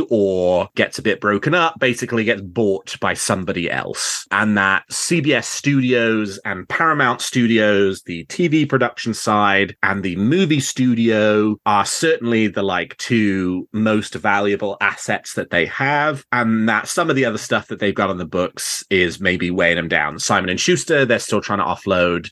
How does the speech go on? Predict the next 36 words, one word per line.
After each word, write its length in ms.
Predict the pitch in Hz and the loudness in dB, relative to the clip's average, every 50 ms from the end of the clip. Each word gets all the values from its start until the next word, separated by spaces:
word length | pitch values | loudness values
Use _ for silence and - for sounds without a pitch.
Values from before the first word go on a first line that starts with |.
| _ | _
The 280 | - 98 92 85 85 78 - | -4 -2 0 0 0 -2 -2
federal 220 | 117 98 95 87 | -2 -2 0 0
government 320 | 80 101 90 82 92 78 69 | -2 -2 -2 -2 -6 -8 -4
stepped 300 | - - 82 - - 101 | -2 -2 -2 -2 0 0
in 180 | 92 90 87 | 0 0 0
and 100 | 85 85 | -2 -4
stopped 420 | - - - 110 90 - - - - | -6 -4 -2 -2 -2 -2 -4 -6 -6
a 60 | 92 | -2
merger 320 | 92 92 90 90 - 95 | 0 0 0 0 0 -2
between 300 | - - - - 98 87 | -6 -6 -6 -8 -8 -6
Simon 280 | - - 101 87 87 85 | -4 -2 -2 -2 -2 -2
and 80 | 87 - | -4 -4
Schuster 320 | - 98 90 - - 95 | -4 -4 -4 -4 -4 -4
and 100 | 82 69 | -4 -4
Penguin 380 | - - 92 90 90 95 98 127 | -6 -8 -6 -4 -2 -2 0 0
Random 340 | 147 160 151 151 147 135 127 | 0 0 0 0 0 0 2
House, 500 | 127 135 127 127 123 120 - - - - | 4 4 4 4 2 0 -2 -6 -12 -12
which 120 | - - | -16 -12
is 60 | - | -6
probably 260 | - 104 95 107 120 | -4 -2 0 0 2
a 20 | 131 | 2
good 180 | 131 165 139 | 2 0 0
thing, 340 | - 139 131 123 120 117 113 | 2 2 2 2 2 2 0
because 440 | 98 90 - - 85 78 76 78 - | -2 -2 -4 -6 -8 -8 -8 -8 -4
then 400 | - 85 82 82 82 85 90 87 | -2 -2 -2 -2 -2 -6 -6 -4
publishing 440 | - 92 92 85 82 - - 87 82 | -4 -4 -4 -4 -6 -6 -6 -6 -6
would 120 | 87 80 | -4 -2
basically 320 | - 87 87 - - - 87 | 0 -2 -2 -2 -4 -6 -4
just 160 | 92 87 - | -4 -4 -2
be 100 | 107 101 | -2 -2
Penguin 280 | - 107 104 113 110 | -2 -2 -2 -2 -2
Random 280 | 117 139 151 151 139 131 | 0 0 0 2 2 2
House. 420 | 127 131 127 120 120 117 - - - - | 2 2 2 2 0 0 -4 -10 -6 -2
They're 280 | 101 95 87 85 - - | 0 0 0 0 -2 -4
currently 460 | - - 120 113 107 - 104 98 92 | -2 0 0 0 0 0 -2 -4 -4
taking 440 | - - - 104 98 - 98 90 98 | -4 -4 -4 -2 -2 0 -2 -2 -2